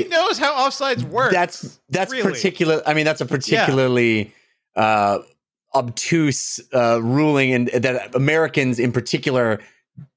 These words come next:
Speaker 2: do not understand.
Speaker 1: Yeah.
Speaker 2: Uh, so I think
Speaker 1: I
Speaker 2: that,
Speaker 1: played
Speaker 2: I mean,
Speaker 1: soccer for years. I could not tell you how offsides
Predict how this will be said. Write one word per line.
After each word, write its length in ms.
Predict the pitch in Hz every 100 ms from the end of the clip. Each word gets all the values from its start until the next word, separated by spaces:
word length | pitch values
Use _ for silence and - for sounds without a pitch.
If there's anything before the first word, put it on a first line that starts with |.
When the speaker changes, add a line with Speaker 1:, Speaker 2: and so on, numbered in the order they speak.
| _ _
Speaker 2:
do 200 | 117 165
not 220 | 170 139 131
understand. 720 | 120 107 - 107 87 80 78
Speaker 1:
Yeah. 200 | 120 98 _
Speaker 2:
Uh, 280 | 101 98 98 - _
so 120 | -
I 60 | 131
think 140 | 233
Speaker 1:
I 40 | 311
Speaker 2:
that, 120 | 262
Speaker 1:
played 140 | 294 349
Speaker 2:
I 40 |
mean, 40 | 269
Speaker 1:
soccer 500 | 254 254 233 196 _
for 120 | 220 208
years. 540 | 165 202 185 113 -
I 100 | 185
could 140 | - 285
not 160 | 269
tell 240 | - 190 165
you 100 | 139
how 180 | 135 131
offsides 480 | 127 - 143 135